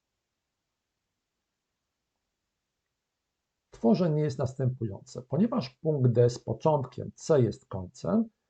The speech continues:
zawsze tworzymy jako koniec minus początek. Koniec minus początek.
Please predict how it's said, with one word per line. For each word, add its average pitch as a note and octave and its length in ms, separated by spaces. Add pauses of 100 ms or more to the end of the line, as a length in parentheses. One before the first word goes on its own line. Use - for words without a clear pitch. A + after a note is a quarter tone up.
(160)
zawsze G#3 340
tworzymy D3+ 520
jako B2+ 320 (100)
koniec F3+ 560
minus B2+ 380
początek. - 720 (1500)
Koniec G#2+ 760 (600)
minus F#3+ 400
początek. - 880